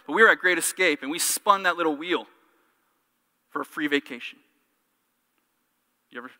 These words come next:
seen those wheels? No? Okay, just me. Maybe not.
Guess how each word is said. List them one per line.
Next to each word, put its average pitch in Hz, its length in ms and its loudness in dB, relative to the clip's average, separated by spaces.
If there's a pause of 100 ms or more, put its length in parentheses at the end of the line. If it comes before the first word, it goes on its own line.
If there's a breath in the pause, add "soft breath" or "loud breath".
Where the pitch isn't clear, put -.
(120)
seen 143 200 -12
those 151 160 -10
wheels? 170 400 -16 (960)
No? 151 220 -8 (180)
Okay, 120 240 -12 (300)
just - 160 -14
me. 131 260 -12
Maybe 160 220 -4
not. 143 180 0